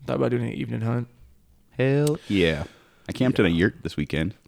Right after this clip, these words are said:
Speaker 1: Yeah, how'd that go? I saw the, the picture you showed me. I was like, "That's a tent." And he opens the front of it. I'm like, "That's a
Speaker 2: That's
Speaker 1: home."
Speaker 2: a tardis.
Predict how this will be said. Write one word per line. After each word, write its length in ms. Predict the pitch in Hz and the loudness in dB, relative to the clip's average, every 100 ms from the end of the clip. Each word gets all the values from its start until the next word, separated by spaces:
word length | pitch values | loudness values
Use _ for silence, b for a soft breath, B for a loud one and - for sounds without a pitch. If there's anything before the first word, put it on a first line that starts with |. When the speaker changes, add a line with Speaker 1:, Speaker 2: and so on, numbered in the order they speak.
| _ | _
Speaker 1:
Yeah, 120 | 185 | 2
how'd 220 | 160 185 185 | 4 4 4
that 200 | 240 - | 4 2
go? 160 | 139 | 2
I 80 | 127 | 2
saw 200 | 147 180 | 2 0
the, 200 | 156 147 | -2 0
the 160 | 147 156 | 0 4
picture 300 | 202 233 220 | 4 4 0
you 80 | |
showed 200 | 202 180 190 | 2 4 4
me. 80 | 220 | 6
I 100 | 165 | 6
was 100 | 175 | 6
like, 300 | 165 - - | 2 0 -6
"That's 220 | - 208 160 | 2 2 2
a 40 | |
tent." 360 | - 156 151 - | 0 2 2 2
And 80 | 139 | 0
he 100 | 143 | 6
opens 300 | 151 165 139 | 6 6 2
the 80 | |
front 240 | 143 147 160 | 4 6 6
of 60 | |
it. 20 | 151 | 6
I'm 80 | |
like, 220 | 147 147 180 | 6 4 6
"That's 200 | 214 175 | 4 4
a 60 | |
Speaker 2:
That's 140 | 139 151 | 6 8
Speaker 1:
home." 220 | 143 113 | 8 6
Speaker 2:
a 20 | |
tardis. 520 | - 143 139 101 - | 2 4 6 4 2